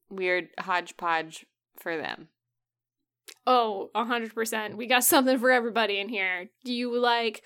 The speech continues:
Speaker 2: do you like Shrek? <laughs> Do you
Speaker 1: Everybody
Speaker 2: like country
Speaker 1: loves Shrek.
Speaker 2: music? Do you like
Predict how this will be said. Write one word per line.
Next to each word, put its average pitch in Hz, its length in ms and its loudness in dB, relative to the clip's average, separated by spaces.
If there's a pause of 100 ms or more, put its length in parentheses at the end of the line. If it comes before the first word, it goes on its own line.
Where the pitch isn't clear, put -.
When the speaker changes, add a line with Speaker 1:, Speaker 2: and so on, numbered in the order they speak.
(540)
Speaker 2:
do 247 80 -2
you 240 160 -4
like 226 420 -2 (1080)
Shrek? - 840 2 (600)
<laughs> - 200 2 (920)
Do 262 160 -2
you 240 120 0
Speaker 1:
Everybody 202 340 6
Speaker 2:
like - 40 -2
country 277 300 2
Speaker 1:
loves 302 100 2
Shrek. 320 40 4
Speaker 2:
music? 339 320 0 (960)
Do - 160 -4
you 233 260 -6
like 220 540 -4